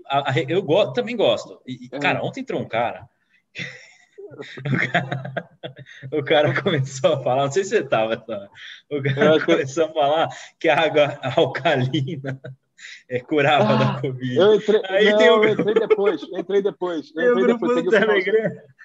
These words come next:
Speaker 1: a galera tava, "Tira ele, tira ele, que esse cara tá destruindo tudo."
Speaker 2: É.
Speaker 1: O cara falou,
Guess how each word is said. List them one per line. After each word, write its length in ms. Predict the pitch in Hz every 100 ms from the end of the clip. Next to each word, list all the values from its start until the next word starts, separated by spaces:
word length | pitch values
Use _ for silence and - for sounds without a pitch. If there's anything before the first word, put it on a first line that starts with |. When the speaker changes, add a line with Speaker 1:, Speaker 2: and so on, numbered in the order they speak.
| - -
Speaker 1:
a 120 | 226
galera 480 | 220 226 233 - 440
tava, 340 | - 202 190
"Tira 480 | 175 - 262 247 214 240
ele, 320 | 294 240 - _ - - -
tira 320 | 262 254 233
ele, 260 | 240 247 208
que 100 | 220
esse 200 | 208 202
cara 280 | - 240 208
tá 160 | -
destruindo 680 | 208 208 - 214 185 185 233 -
tudo." 360 | - - 262 - _ _
Speaker 2:
É. 260 | 156 160 147
Speaker 1:
O 380 | - - - -
cara 220 | 240 240
falou, 260 | 247 233